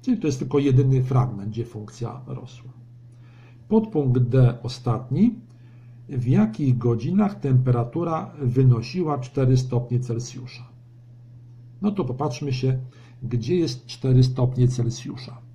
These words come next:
na wykresie. Dla tej godziny i dla tej godziny. I już więcej w ogóle nie.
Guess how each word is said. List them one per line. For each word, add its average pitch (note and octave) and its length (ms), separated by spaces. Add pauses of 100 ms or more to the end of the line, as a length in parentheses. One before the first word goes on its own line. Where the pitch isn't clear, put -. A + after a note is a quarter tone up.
(180)
na A#2+ 100
wykresie. B2+ 440 (3500)
Dla B2 400
tej A2 300
godziny A2 720 (3000)
i F#3 140
dla F#3 220
tej - 300
godziny. - 520 (1200)
I A3+ 60
już A3+ 160
więcej C3+ 400
w A#2 80
ogóle A2+ 300
nie. G#2+ 200